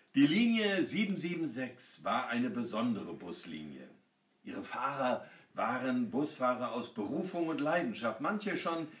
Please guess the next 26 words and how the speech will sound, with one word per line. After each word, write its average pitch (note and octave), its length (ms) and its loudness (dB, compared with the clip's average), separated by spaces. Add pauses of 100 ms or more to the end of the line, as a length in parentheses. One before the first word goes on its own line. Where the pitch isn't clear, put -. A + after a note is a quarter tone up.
in D3 140 -2
der D#3 120 0
dritten E3+ 360 -4
Generation. A#2+ 800 -6 (1040)
Zumindest E3 600 -2 (400)
half D3 280 0
ihnen C3 420 0
diese C3+ 340 -2
Betrachtungsweise A#2+ 960 -2
über A#2 180 -2
die A2 140 0
schlechte C3 420 -6
Bezahlung B2 760 -2 (280)
und G2+ 140 -8
die G2+ 80 0
mangelnde A2+ 540 0
Wertschätzung B2 720 -4
ihres G#2 260 -4
Berufsstands A2 920 -6
in G#2+ 180 -6
der G2 120 -2
Bevölkerung F#2+ 720 -6
hinweg. G#2 520 -6 (1080)
Der - 100 -8
ganzen E2+ 460 -4
Bevölkerung? C3+ 800 -6